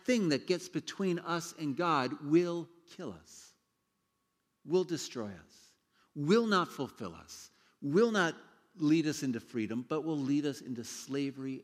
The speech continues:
and death. And God's desire is for you and I to flourish. He wants you to flourish. So why does God speak this command? Because as life,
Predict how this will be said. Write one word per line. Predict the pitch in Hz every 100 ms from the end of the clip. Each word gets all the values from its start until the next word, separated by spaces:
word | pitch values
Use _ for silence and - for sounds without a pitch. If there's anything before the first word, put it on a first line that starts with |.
| -
and | 110 101
death. | 98 82 _ - _ _ _ _ _ _ _ _ _ _ _ _ _ _ _ -
And | 123
God's | 147 156 196 202
desire | - 190 131 110 98 95 101 -
is | 123 113
for | -
you | 113 104 131 175
and | 156
I | 98 87 85 -
to | -
flourish. | - - - 110 92 76 65 - - - _ _ _ _ _ 156
He | 143
wants | 113 131 147 180 175 - -
you | 120 123 120 117 113
to | -
flourish. | 113 - 107 85 65 - - - _ _ _ _ _ _ _ _ _ _ _ _ _ _
So | - 151
why | 170 220
does | 214
God | 175 185 185
speak | - 202
this | 196 156
command? | - 147 143 180 240 220
Because | 156 - 156 143 160 147 -
as | 127 113 104
life, | 135 196 165 131 - - -